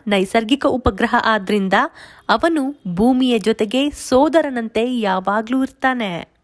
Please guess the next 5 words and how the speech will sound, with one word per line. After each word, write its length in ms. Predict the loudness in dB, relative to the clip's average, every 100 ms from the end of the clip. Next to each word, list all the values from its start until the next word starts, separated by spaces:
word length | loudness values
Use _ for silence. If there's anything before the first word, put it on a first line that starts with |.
| _ -2
ಆದ್ದರಿಂದ 580 | 2 2 0 -2 0 2 2 0 -8 _ -2
ಭೂಮಿ 400 | 4 6 4 0
ತಾಯಿಯ 440 | 2 2 2 0 -2 -4 -8 0
ಸೋದರನು 580 | 0 2 0 0 -2
ನಮಗೆ 600 | -4 -6 -6 -4 -2 -2